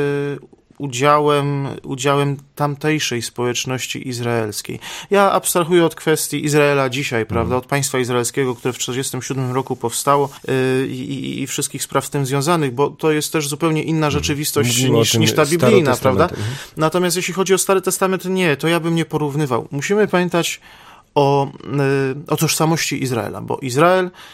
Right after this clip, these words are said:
Speaker 1: gdzie się konstytuuje? No, on się nie konstytuuje gdzieś tam w Kanaanie na początku, za czasów Abrahama, za czasów Jakuba, Józefa, bo to jest jedna rodzina. Później, gdy są, y, w niewoli egipskiej już,
Speaker 2: Mhm.
Speaker 1: Izraelici,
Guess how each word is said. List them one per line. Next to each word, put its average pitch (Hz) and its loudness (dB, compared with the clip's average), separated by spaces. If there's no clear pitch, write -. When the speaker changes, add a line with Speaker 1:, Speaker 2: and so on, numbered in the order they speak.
Speaker 1:
gdzie 143 2
się 196 2
konstytuuje? 160 2
No, 139 -6
on 185 -4
się 233 0
nie 226 0
konstytuuje 233 0
gdzieś 180 2
tam 175 0
w - -8
Kanaanie 175 2
na 170 0
początku, 165 -2
za 143 0
czasów 160 -2
Abrahama, 160 4
za 139 4
czasów 156 -2
Jakuba, 156 2
Józefa, 160 -2
bo 180 -4
to 220 -2
jest 214 2
jedna 214 2
rodzina. 175 0
Później, 170 0
gdy 147 -6
są, 185 0
y, 135 -6
w 135 -8
niewoli 156 4
egipskiej 127 -4
już, 117 -2
Speaker 2:
Mhm. - -6
Speaker 1:
Izraelici, 123 0